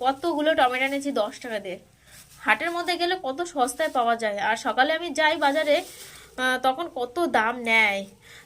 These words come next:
তো কাঁচা টমেটোই বেশি এনেছি, কারণ পাকা টমেটো লাস্টের দিকে তো, এই দেখো, নরম, পচা এই সমস্ত পড়ে থাকে।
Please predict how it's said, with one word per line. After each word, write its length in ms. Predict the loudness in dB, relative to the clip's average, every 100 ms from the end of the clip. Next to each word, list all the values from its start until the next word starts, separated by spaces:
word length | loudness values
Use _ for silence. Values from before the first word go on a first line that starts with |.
| 0
তো 240 | 2 2 2
কাঁচা 260 | 0 2 4
টমেটোই 460 | 4 6 4 4
বেশি 340 | 2 2 2 0
এনেছি, 300 | -4 -4 -4
কারণ 520 | 0 2 2 0 2
পাকা 240 | 2 4
টমেটো 300 | 2 0 0
লাস্টের 440 | 2 0 0 -6 -6
দিকে 180 | -6
তো, 80 | -2
এই 80 | -2
দেখো, 300 | -2 -6 -8
নরম, 560 | -6 -2 0 -2 -4 -12 -18
পচা 480 | -8 -2 0 0 -2 -6 _ -20 -20 -20 -20 -20 -20 -16 -16 -14 -8
এই 100 | -8
সমস্ত 320 | -6 -8 -8
পড়ে 260 | -2 0
থাকে। 360 | 0 -4 -8 -10